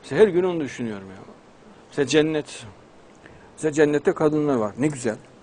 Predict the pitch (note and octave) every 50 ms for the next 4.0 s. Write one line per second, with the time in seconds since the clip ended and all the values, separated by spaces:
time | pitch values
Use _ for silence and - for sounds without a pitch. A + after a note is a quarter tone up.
0 | - - - - - - - C3 C3+ - A3+ F3 E3+ E3+ F3 F3+ F#3 F3+ F3 F3
1 | F3 F3+ G#3 A#3+ - - - A#3 F#3 F3 F#3 G3+ A#3 D4 E4 A#3+ E3 - - -
2 | - - - - - - - - - - - - - - - - - - - -
3 | - - - - - - - - - E3+ E3 E3+ F3 E3+ D#3+ - - - F#3+ G3